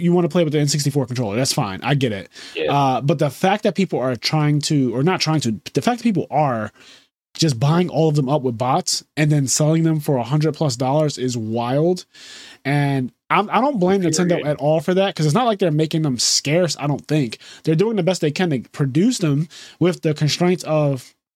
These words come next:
Speaker 1: you know, a world post-pandemic that still has supply chain issues across the board, the price of gas and everything, which affects
Speaker 2: Yeah, there's not much Nintendo can do about
Speaker 1: Yes.
Speaker 2: it.
Speaker 1: Manufacturing is affected by gas prices,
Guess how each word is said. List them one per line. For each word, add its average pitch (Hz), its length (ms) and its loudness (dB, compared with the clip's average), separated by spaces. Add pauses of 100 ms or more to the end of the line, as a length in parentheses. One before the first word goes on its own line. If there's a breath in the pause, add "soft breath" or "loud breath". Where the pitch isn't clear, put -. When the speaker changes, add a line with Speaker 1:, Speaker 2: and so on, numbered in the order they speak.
Speaker 1:
you 185 80 4
know, 170 100 2
a 147 60 2
world 160 460 2
post-pandemic 156 840 0
that 127 160 -2
still 170 160 0
has 147 160 0
supply 147 360 0
chain 147 200 0
issues 139 320 0
across 151 400 -2
the 135 80 -2
board, 131 360 0
the 113 60 -6
price 147 280 -2
of 117 80 -2
gas 131 340 0
and 143 40 0
everything, 131 380 0 (240 loud breath)
which 151 160 0
affects - 380 -2
Speaker 2:
Yeah, 101 60 0
there's 107 100 0
not 147 180 2
much 113 300 2
Nintendo 95 460 -2
can 85 120 -8
do 85 240 -4
about 82 160 0
Speaker 1:
Yes. 76 280 -2
Speaker 2:
it. - 60 -18 (140)
Speaker 1:
Manufacturing 196 680 0
is 147 120 0
affected 131 520 -4
by 127 520 -2 (360)
gas 151 240 0
prices, 147 640 0